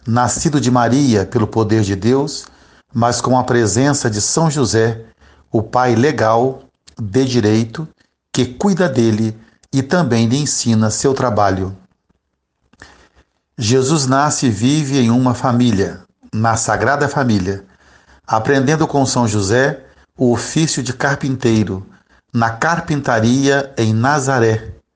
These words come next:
dividindo com ele seus compromissos, esforços, satisfação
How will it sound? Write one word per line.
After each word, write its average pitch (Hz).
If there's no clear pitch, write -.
dividindo 131
com 139
ele 135
seus 131
compromissos, 113
esforços, 127
satisfação 139